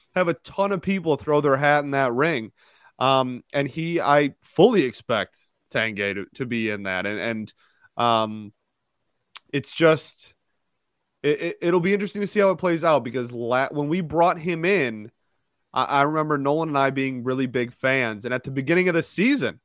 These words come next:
people were fans 'cause we started off hot and the po-, the special teams looked like it had taken a step forward.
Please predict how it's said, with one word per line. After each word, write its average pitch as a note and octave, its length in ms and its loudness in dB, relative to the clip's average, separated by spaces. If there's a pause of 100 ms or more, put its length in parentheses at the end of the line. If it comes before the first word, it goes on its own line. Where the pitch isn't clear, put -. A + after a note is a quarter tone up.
(120)
people C3 280 0
were A#2 100 4
fans A2+ 320 -2
'cause B2+ 140 -10
we B2+ 100 -4
started D3 380 2
off C#3 200 4
hot D#3+ 360 2
and D#3 80 -6
the - 40 -2
po-, C3+ 220 -4
the C3 100 -8
special D3 400 2
teams C#3+ 320 -4
looked C3+ 220 -4
like C3+ 140 -2
it C3+ 80 0
had B2+ 100 -4
taken C#3 240 -4
a B2+ 60 -8
step B2 300 -4
forward. D3+ 420 0